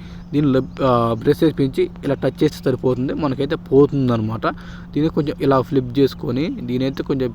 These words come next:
పెంచుకొని, దీన్ని ఇలా అనుకొని, దీన్ని కొంచెం చూసుకోండి, నేను కొంచెం ఇలా అనుకున్నాను, దీన్ని ఇలా అనుకున్నాను, దీనైతే ఇలా పెట్టుకున్నాను. తర్వాత వచ్చేసరికి దీని కింద కనుక్కుంటే సరిపోతుంది అనమాట మనకైతే. So, ఈ విధంగా అయితే వచ్చిందనమాట. చూసుకోవచ్చు ఎంత నీట్‌గా వచ్చిందో.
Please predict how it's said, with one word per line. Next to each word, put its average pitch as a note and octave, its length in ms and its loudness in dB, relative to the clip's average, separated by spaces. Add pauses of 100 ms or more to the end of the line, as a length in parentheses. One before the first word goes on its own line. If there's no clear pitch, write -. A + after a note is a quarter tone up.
పెంచుకొని, C#3+ 680 -2 (480)
దీన్ని D3 300 2 (100)
ఇలా C#3 240 0
అనుకొని, C#3 520 2 (200)
దీన్ని C#3 300 4
కొంచెం D3 240 2 (180)
చూసుకోండి, E3+ 300 4
నేను C#3+ 140 0
కొంచెం C#3+ 240 0 (100)
ఇలా C3+ 120 6
అనుకున్నాను, C#3+ 520 2 (420)
దీన్ని C#3+ 240 -2
ఇలా C3+ 160 4
అనుకున్నాను, C#3+ 480 4 (120)
దీనైతే C#3 440 0 (400)
ఇలా C#3+ 80 2
పెట్టుకున్నాను. D3+ 460 2
తర్వాత E3 300 6
వచ్చేసరికి D3 360 4
దీని D3 160 -2
కింద D3 180 -4
కనుక్కుంటే D3 460 0
సరిపోతుంది C#3 480 0
అనమాట B2+ 160 -2
మనకైతే. C3 540 -4 (680)
So, G3 160 8 (440)
ఈ D#3 40 8
విధంగా E3 280 8
అయితే D#3+ 160 6
వచ్చిందనమాట. C3+ 460 2 (760)
చూసుకోవచ్చు F3 340 6
ఎంత C#3+ 120 2
నీట్‌గా D3+ 160 6
వచ్చిందో. D3+ 280 2